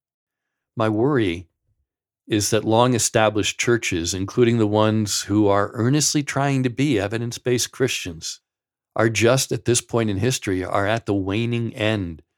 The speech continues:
of the long tail of established Christianity. There are fewer and fewer of them.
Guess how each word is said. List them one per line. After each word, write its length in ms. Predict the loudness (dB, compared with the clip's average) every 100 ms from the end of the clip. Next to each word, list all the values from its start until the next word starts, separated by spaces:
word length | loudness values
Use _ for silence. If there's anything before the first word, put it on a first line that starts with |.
| _ _ _
of 160 | -4 -2
the 100 | -2
long 420 | 0 2 2 0
tail 340 | -4 -2 0
of 80 | -2
established 720 | -4 -6 -6 -6 -6 -8 -12
Christianity. 800 | -10 -10 -8 -6 -6 -6 -8 -14 _ _ _ _ _ _ _ _ _ -2
There 200 | 2 2
are 140 | 2
fewer 460 | -2 0 4 4 2
and 140 | -2
fewer 380 | -4 0 2 2
of 160 | 0 -2
them. 260 | -6 -8